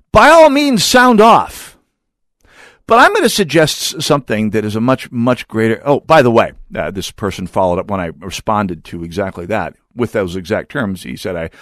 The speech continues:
I am concerned that you are contributing to the widespread interfaith tolerance of Islam." No! I'm a Christian. Anybody comes for my faith, they're leaving on a gurney, if they're lucky.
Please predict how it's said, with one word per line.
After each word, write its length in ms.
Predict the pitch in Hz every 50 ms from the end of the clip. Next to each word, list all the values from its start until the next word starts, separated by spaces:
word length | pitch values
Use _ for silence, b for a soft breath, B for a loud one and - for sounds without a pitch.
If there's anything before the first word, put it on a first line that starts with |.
| b b
I 100 | b 156
am 80 | 180 175
concerned 440 | - 147 123 - - 120 117 113 107
that 60 | 92
you 100 | 117 104
are 60 | 90
contributing 480 | - - 90 - - 147 131 127 120 107
to 60 | 92
the 80 | 98 98
widespread 520 | 98 113 113 110 104 - - - 110 107
interfaith 540 | - - 127 120 120 - - 113 110 - -
tolerance 400 | - 101 101 110 113 120 113 -
of 120 | 147 -
Islam." 220 | 160 127 120 311 415 440
No! 480 | 453 453 480 466 466 - - - - _ _ _ _ _ _ _ _ _ _ _ _ _ _ _ _ _ _ _ _ _
I'm 120 | - 285 311
a 60 | 330
Christian. 640 | - 302 302 269 - - 311 277 226 151 101 87 _ _ _ _ _ _ _ _ _ _ _ _ _ B B B B 120 -
Anybody 340 | 226 247 262 226 247 240
comes 300 | - - 240 254 247 -
for 120 | - 254 262
my 180 | 233 233 240
faith, 460 | 240 - - 214 208 233 285 262 240 226
they're 220 | 220 220 226 226
leaving 540 | 220 208 196 185 190 190 208 220 214 220 214
on 80 | 226
a 60 | 233 202
gurney, 540 | 196 240 254 269 277 262 208 127 - _ _ _ _ _ _ _
if 140 | - 185 -
they're 160 | 262 262 262
lucky. 480 | 277 302 302 294 - 226 147 - -